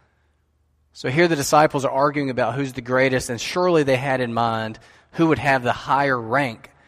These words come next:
in the political structure that Jesus was gonna establish when he became king. They wanted rank and position and power.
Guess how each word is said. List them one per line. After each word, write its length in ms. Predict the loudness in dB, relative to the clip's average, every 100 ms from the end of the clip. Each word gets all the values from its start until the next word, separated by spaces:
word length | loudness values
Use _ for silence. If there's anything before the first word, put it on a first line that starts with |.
| _ _ _ _ -6
in 120 | -4
the 80 | -4
political 500 | -2 2 2 0 -4
structure 420 | -2 0 0 0
that 100 | -6
Jesus 420 | -4 -4 -2 -4
was 80 | -6
gonna 200 | -4 -4
establish 680 | -4 -4 0 2 2 0 -4
when 80 | -8
he 140 | -8
became 320 | -8 -6 -8
king. 460 | -8 -10 -10 -10 -18 _ _ _ _ _ _ _ _ _
They 140 | -10 -6
wanted 300 | -4 -4 -4 -10 -8
rank 400 | -2 0 0 -6
and 140 | -10
position 560 | -10 -4 -4 -2 -4 -6
and 140 | -10
power. 420 | -10 -8 -8 -10